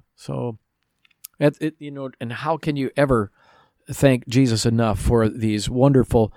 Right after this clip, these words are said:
not babbling, you know, blah, blah, blah, blah, blah, blah, right?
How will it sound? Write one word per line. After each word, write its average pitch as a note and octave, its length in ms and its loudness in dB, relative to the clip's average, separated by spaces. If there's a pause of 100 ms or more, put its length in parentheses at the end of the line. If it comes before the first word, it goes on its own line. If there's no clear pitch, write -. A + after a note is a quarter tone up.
(140)
not D#3+ 240 4
babbling, C3+ 560 6 (140)
you C#3 100 0
know, A#2+ 160 2
blah, B2+ 180 0
blah, B2 120 2
blah, A#2 120 2
blah, A2+ 120 2
blah, A2+ 140 2
blah, A2+ 220 0
right? A#2 240 0